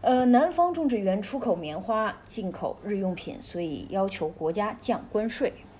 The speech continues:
北方工业化的模式呢，怕外国货抢生意，所以要求国家提高关税。经济的问题没有谈拢，所以南北方一言不合就杠上了，这样子引发的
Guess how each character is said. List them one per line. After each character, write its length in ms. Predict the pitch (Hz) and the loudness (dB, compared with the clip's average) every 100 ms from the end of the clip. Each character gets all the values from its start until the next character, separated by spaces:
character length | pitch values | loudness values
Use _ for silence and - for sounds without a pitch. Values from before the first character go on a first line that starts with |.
| - - - - - - - - - - | -20 -20 -20 -20 -20 -20 -20 -20 -20 -4
北 160 | 208 190 | 2 2
方 240 | 190 294 | 2 0
工 160 | 294 302 | 2 2
业 120 | 269 | 2
化 240 | 233 240 | 2 2
的 60 | 185 | 2
模 220 | 160 139 | -2 -2
式 200 | 180 233 | -2 -2
呢， 160 | 196 175 | -2 -6
怕 280 | - 226 - 143 | -6 -6 -6 2
外 160 | 247 | 2
国 160 | 180 156 | 2 -2
货 160 | 175 196 | 0 -2
抢 180 | - | -4
生 160 | - 254 | -4 0
意， 160 | 285 - - - | 0 -4 -16 -20
所 140 | - 226 | -4 -2
以 140 | 175 | -2
要 240 | - 254 294 | 2 2 2
求 220 | - 139 | -4 -8
国 240 | - 135 | -4 -4
家 240 | 151 160 - | -4 -6 -8
提 280 | - - 320 | -14 -10 2
高 160 | 226 | 4
关 180 | 233 170 | 4 0
税。 200 | 165 - - - - - - - - - | -4 -8 -10 -20 -20 -20 -20 -20 -20 -16
经 180 | - 339 | -2 2
济 100 | 330 | 4
的 100 | 285 | 4
问 180 | 285 269 | 6 4
题 180 | 202 180 | 4 0
没 80 | 196 | 2
有 140 | 185 | 0
谈 260 | - 160 196 | 0 -2 0
拢， 160 | 170 - | -2 -4
所 140 | - | -2
以 80 | 190 | 0
南 180 | 165 160 | 2 0
北 160 | 185 - | 0 0
方 240 | 170 175 | -2 -2
一 140 | 190 | 0
言 160 | 208 175 | 0 0
不 100 | 196 | -2
合 140 | 190 | 0
就 80 | 151 | -2
杠 280 | 175 240 190 | 4 4 4
上 140 | 147 | -6
了， 140 | 147 170 | -8 -6
这 100 | - | -2
样 160 | 220 175 | 0 -2
子 140 | - | -6
引 240 | - 151 | -6 -6
发 240 | - 165 165 | -4 -4 -4
的 160 | 170 | -4